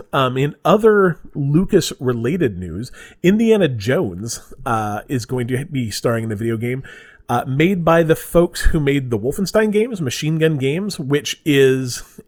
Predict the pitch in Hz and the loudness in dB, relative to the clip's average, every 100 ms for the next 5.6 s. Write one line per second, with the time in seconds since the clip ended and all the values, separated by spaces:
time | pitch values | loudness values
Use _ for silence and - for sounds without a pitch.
0 | - 135 131 131 127 120 170 - _ _ | 0 2 2 0 -2 -4 -8 -16 _ _
1 | - - 196 208 180 147 131 147 160 147 | -14 -2 0 4 4 4 4 2 2 0
2 | 143 135 117 120 - 92 - 90 - 135 | 0 -4 -4 -6 -8 -8 -8 -10 -6 -4
3 | 117 117 135 180 196 208 - 294 - 147 | -2 -2 0 2 2 0 -4 -4 -2 0
4 | 160 143 117 113 120 123 143 170 - 160 | 0 0 -2 -4 -4 -4 -4 -4 -2 -4
5 | - 127 120 127 131 135 | -4 -4 -2 -2 -4 -6